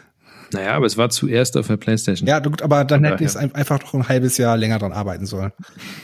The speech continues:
Speaker 1: Na ja, gut. Ähm, gut, kommen wir jetzt zu einem Spiel für die U-Bahn. Oder eigentlich für, für immer. Und immer denken, ach, jetzt könnte ich noch mal eine Runde spielen. Es geht um Reigns und ich weiß nicht, ob es,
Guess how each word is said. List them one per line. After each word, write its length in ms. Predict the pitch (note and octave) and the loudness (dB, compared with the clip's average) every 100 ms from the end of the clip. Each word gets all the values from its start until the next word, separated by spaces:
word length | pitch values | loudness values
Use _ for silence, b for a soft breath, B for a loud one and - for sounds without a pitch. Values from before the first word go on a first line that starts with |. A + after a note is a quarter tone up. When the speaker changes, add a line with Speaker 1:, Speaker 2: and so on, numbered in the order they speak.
| B B B | B B B
Speaker 1:
Na 360 | E3 E3+ A#2 F#2 | 0 2 2 2
ja, 40 | |
gut. 240 | F#2 F#2 _ _ _ b b b b b b b b b - | -2 -4 _ _ _ b b b b b b b b b 0
Ähm, 280 | F3+ F#3 | 4 4
gut, 200 | F3 G#3+ | 4 0
kommen 220 | - F3 G3 | 2 4 6
wir 80 | |
jetzt 300 | D#3+ D3 - | 6 2 0
zu 160 | - D3 | 0 0
einem 220 | B2 B2+ | 0 -2
Spiel 500 | B2+ - C3+ D#3 D#3+ | -2 -4 2 4 4
für 560 | D#3 - A#2 A#2+ B2 B2 | 0 -2 0 0 0 -2
die 460 | A2+ A2 A2 A2 - | -2 0 0 -2 0
U-Bahn. 640 | C#3 A#2 F#2+ F#2 D#3 B3+ _ _ _ _ | -2 0 -2 0 0 0 _ _ _ _
Oder 260 | - C#3 F3 | -2 0 0
eigentlich 280 | D3+ D3+ - | 2 0 0
für, 200 | C#3+ D3 | -2 -2
für 140 | - | -2
immer. 240 | D#3 D#3 A#2 | 0 0 0
Und 100 | B2+ | 0
immer 200 | D3 C#3 | 0 0
denken, 240 | C#3+ D3 | 0 0
ach, 80 | F3 | 0
jetzt 140 | F3 - | 0 0
könnte 160 | F3+ | 0
ich 60 | C#3+ | 2
noch 60 | |
mal 80 | C3+ | 0
eine 60 | B2 | 0
Runde 180 | A#2+ A#2 | 0 -2
spielen. 260 | A#2 B2 B2 | -2 -2 -2
Es 120 | A#2 | -2
geht 180 | B2+ B2 | -4 -2
um 160 | A#2+ | -2
Reigns 440 | A2 G#2 B2+ A3+ D#3 | 0 2 4 2 2
und 120 | C3 | 0
ich 140 | A#2 | 0
weiß 240 | A2+ A#2 C3+ | -2 0 0
nicht, 160 | B2+ | -2
ob 100 | - | -4
es, 240 | A#2 - | -6 -8